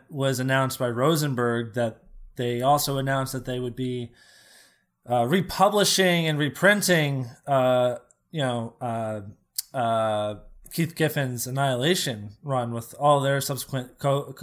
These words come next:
uh, co-collaborators like Dan Abnett and Annie Lanning and everything. And I completely forgot about it.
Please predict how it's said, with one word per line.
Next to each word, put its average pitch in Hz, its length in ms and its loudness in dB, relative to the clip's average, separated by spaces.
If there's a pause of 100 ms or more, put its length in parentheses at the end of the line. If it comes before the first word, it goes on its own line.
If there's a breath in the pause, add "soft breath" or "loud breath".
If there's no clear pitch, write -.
uh, 123 200 -4
co-collaborators 127 960 -2
like 120 320 -8
Dan 127 180 -4
Abnett 123 320 -2
and 113 80 -8
Annie 120 200 -6
Lanning 143 360 -2
and 143 80 -2
everything. 127 480 -4 (460 loud breath)
And 113 80 -10
I 127 80 -4
completely 175 1080 0
forgot 143 380 2
about 107 280 -2
it. 98 140 -14